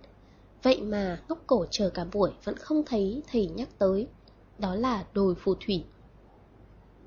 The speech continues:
Đồi phù thủy nằm sau lưng trường, thuộc về hướng Tây, nhưng thầy dâu bạc cứ thao thao về đầu ngựa,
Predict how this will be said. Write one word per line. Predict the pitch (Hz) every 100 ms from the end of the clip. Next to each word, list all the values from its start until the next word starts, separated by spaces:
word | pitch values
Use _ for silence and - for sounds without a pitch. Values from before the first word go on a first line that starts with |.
| - - - - - - - -
Đồi | 220
phù | 220 220
thủy | - 220 156 185
nằm | 190 175
sau | - 247
lưng | 262 262
trường, | - 233 180 165 - - - -
thuộc | 202 -
về | 175 160
hướng | 180 -
Tây, | 254 254 240 - - - - -
nhưng | 262 269 262 254
thầy | 196
dâu | - 240
bạc | 262 208 -
cứ | 220
thao | - 311
thao | 302 311 294
về | 214 -
đầu | 196 170 170
ngựa, | 202